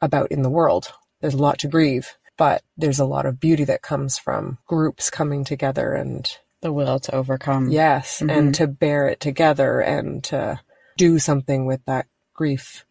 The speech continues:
Speaker 1: in a way that changes it maybe into something bigger, more
Speaker 2: Productive?
Speaker 1: malleable. Yeah,
Speaker 2: Mm-hmm.
Speaker 1: maybe
Speaker 2: Mm-hmm.
Speaker 1: productive. I'm a little bit wary of that word because if it has to be going from feeling to doing, I'm not sure that the doing is what I want to celebrate, in that I'm such a doer.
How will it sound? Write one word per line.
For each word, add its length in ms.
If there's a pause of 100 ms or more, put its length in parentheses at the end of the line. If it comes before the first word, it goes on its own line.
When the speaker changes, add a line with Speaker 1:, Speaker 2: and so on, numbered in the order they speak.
(120)
Speaker 1:
in 160
a 80
way 320
that 340
changes 520
it 140
maybe 340 (100)
into 220
something 520 (240)
bigger, 200
more 240
Speaker 2:
Productive? 100
Speaker 1:
malleable. 400
Yeah, 320
Speaker 2:
Mm-hmm. 180
Speaker 1:
maybe 300
Speaker 2:
Mm-hmm. 60
Speaker 1:
productive. 540 (420)
I'm 140
a 20
little 180
bit 140
wary 240
of 80
that 180
word 200
because 440
if 140
it 80
has 280
to 100
be 400
going 320
from 280
feeling 540
to 100
doing, 520
I'm 100
not 180
sure 240
that 180
the 80
doing 360
is 120
what 120
I 60
want 180
to 40
celebrate, 460 (160)
in 160
that 180 (100)
I'm 200
such 200
a 40
doer. 280